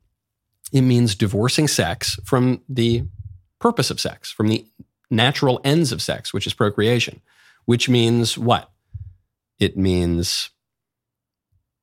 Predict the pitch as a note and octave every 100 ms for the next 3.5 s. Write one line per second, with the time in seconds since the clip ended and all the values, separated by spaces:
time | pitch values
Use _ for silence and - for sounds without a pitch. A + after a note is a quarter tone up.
0 | - G2+ G2 A#2 A2 G2+ G2 C#3 F3+ E3+
1 | E3+ E3 G#2 F#2+ G2 F#2+ F#2 F2+ F#2 -
2 | - F#2+ F#2+ F#2 F2 F#2 C#3 D3 C#3+ C3
3 | B2 - A2 A2